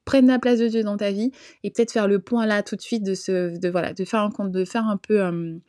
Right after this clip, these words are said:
un check-up sur tout ça et de se, de se dire, « Ben,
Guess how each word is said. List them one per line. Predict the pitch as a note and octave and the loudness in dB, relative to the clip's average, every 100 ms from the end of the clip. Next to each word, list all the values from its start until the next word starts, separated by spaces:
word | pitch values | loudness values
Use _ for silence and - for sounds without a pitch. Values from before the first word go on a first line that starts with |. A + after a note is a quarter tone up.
| - - _ | -16 -16 _
un | F#3 | -10
check-up | F3 - A3 G#3+ G#3 | -4 0 2 2 0
sur | - F#3 | -4 -6
tout | F#3 | -6
ça | - A3+ A#3 A3 | 0 2 2 2
et | G3 | -2
de | F#3 | -4
se, | F#3 F#3 | -2 -2
de | F3+ F3+ | -2 -2
se | F3 | -4
dire, « | F#3 G#3 G#3 | -4 -2 -2
Ben, | F3 | -4